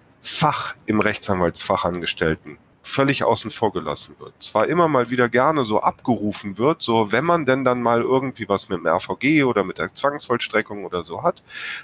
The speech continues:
dann gerne so, „Ja, hier, mach mal.“ Ähm, aber ansonsten auch unheimlich gerne es einfach so gemacht wird, „Ja, Assistenzbereich, das sind zehn Finger.“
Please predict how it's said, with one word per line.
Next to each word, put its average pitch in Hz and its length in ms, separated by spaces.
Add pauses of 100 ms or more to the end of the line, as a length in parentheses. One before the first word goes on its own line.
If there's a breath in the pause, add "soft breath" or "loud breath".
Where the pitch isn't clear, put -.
dann 127 220
gerne 127 320
so, 120 120
„Ja, 110 200
hier, 98 240
mach 80 300
mal.“ 214 220 (560 loud breath)
Ähm, 123 360 (120)
aber 120 280
ansonsten 107 680
auch - 320
unheimlich 127 560
gerne 120 380
es 120 180
einfach 117 320
so 110 160
gemacht 104 460
wird, 101 180 (420)
„Ja, 87 300
Assistenzbereich, 87 880
das - 140
sind 85 200
zehn 76 260
Finger.“ 73 360